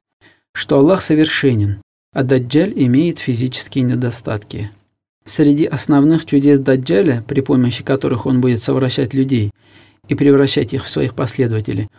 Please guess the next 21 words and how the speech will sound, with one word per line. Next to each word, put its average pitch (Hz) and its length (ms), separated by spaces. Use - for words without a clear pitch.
упоминаются 147 640
следующие. 117 920
Первое. 165 500
Огромная 139 520
скорость 170 480
передвижения. 123 880
Как - 200
сказано 120 420
в 107 60
хадисе, 185 680
подобно 139 480
дождю, 123 480
подгоняемому 135 840
ветром. 113 500
Второе. 131 680
Наличие 147 580
рек, 185 340
символизирующих 135 1040
рай 143 180
и 147 300
ад. - 200